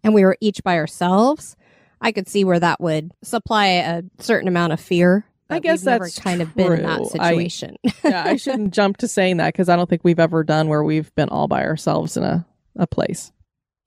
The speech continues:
Speaker 2: Spectral Research and Investigation Team, or S R I, visited and they spent much of their time trying to communicate with Mose. They got some interaction using the Ovilus, and here's how they described it. "Communication was brief and abruptly stopped after only a short time,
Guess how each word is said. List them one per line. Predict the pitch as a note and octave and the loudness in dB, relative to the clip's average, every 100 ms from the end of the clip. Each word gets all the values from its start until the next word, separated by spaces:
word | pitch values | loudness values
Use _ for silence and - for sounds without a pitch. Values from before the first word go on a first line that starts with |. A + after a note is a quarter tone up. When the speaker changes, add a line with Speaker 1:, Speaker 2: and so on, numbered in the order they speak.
| _ | _
Speaker 2:
Spectral | - C#4+ - G4 E4 | -6 -4 2 4 4
Research | D4 D#4 D#4+ - | 4 2 0 2
and | A#3+ | 2
Investigation | G#3+ G#3+ - G#3+ G#3+ A#3 A#3+ G#3+ | 2 0 -2 -2 0 0 0 -2
Team, | - F#3+ A3+ | 0 0 2
or | F#3+ D#3 | 2 2
S | E3+ F3+ | 0 2
R | F3 E3 | 2 2
I, | G#3+ F3 F3 | 2 0 0
visited | G3 A3 A#3+ C#4 C4+ | 2 2 2 0 0
and | A#3 | -2
they | G#3+ G#3+ | 0 0
spent | - G3+ | 0 -2
much | A#2+ G3+ | 0 0
of | A3+ | 2
their | A#3 | 2
time | A#3+ G#3 F#3 | 2 2 0
trying | F#3+ F3+ F3 | 2 0 -2
to | |
communicate | F3 F#3+ F3 E3+ E3+ | -2 0 0 -2 -4
with | D#3 F3+ | -2 0
Mose. | F3+ D3+ D#2+ - - _ _ _ _ | 2 2 -2 -10 -16 _ _ _ _
They | A#3+ | -2
got | E4+ G4 | 0 -2
some | D#4 | 0
interaction | B3+ B3+ G3+ G3 - G#3 | 2 4 4 2 0 0
using | F3 G3 A#3+ | 2 2 2
the | |
Ovilus, | G3 D#3+ D3+ D#3 C4 - - _ _ _ | 2 2 2 2 0 -2 -18 _ _ _
and | A#3+ A#3+ | 2 4
here's | A#3 D4 | 4 2
how | D4 A#3+ | 4 4
they | G#3+ | 2
described | F#3+ - - G3+ F#3+ E3 | 0 -2 0 2 2 -2
it. | - - - _ | -10 -14 -20 _
"Communication | G3+ G#3 - G#3 G#3+ | 0 2 2 0 2
was | A#3 G#3 | 0 0
brief | G3 F#3+ A3+ A3 | 2 4 4 2
and | F#3 | 0
abruptly | - F3 G3 G3 | 2 0 2 -2
stopped | - F#3+ F#3+ | 0 0 2
after | F#3+ F#3 F#3+ | 0 0 0
only | F#3 F3 | 2 0
a | |
short | F3 F3+ E3+ | 0 0 -2
time, | - G#3+ F3 D3+ | -4 -2 -2 -4